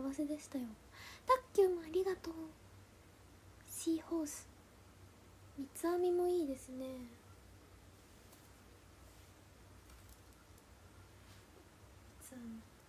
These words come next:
どうしよう。登場から大泣きしてた。チャイム。<laughs> どうしよう。うん。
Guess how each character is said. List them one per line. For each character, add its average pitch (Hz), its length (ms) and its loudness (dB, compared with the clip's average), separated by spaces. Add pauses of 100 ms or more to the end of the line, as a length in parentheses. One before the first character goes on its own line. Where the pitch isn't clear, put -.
(2000)
ど 277 160 6
う 285 80 6
し 285 240 -2
よ 262 100 0
う。 247 420 -4 (1160)
登 277 180 12
場 285 180 10
か 269 120 6
ら 269 100 8
大 254 220 6
泣 269 140 8
き 285 120 4
し 285 100 -2
て 285 60 -10
た。 - 80 -8 (880)
チ - 160 0
ャ 453 40 8
イ 453 340 12
ム。 381 160 4 (2500)
<laughs> - 0 -
ど 427 60 12
う 466 200 12
し 392 200 10
よ 359 160 12
う。 339 100 2 (840)
う - 40 -4
ん。 330 340 -2